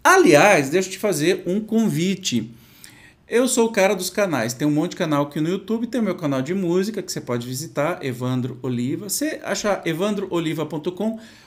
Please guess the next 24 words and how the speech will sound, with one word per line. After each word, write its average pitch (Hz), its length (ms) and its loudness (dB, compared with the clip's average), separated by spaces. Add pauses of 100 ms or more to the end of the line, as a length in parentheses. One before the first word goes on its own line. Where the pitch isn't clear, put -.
os 185 120 -6
canais 180 280 0
estão 180 140 -2
todos 180 220 -2
linkados 170 500 -2
lá. 120 260 -4 (520)
Mas 254 140 0
o - 20 -10
canal 160 220 2
de 151 100 -4
música 151 400 -2
Evandro 151 340 -2
Oliva, 190 300 0
mas 185 160 -4
tem 220 140 -4
um 226 80 -2
canal, 190 680 -2 (160)
é, 160 480 0
de 143 160 -4
um 180 60 -2
programa 170 640 -2 (120)
chamado 131 440 -6
Programa 160 600 -4
Vivate. 120 760 -4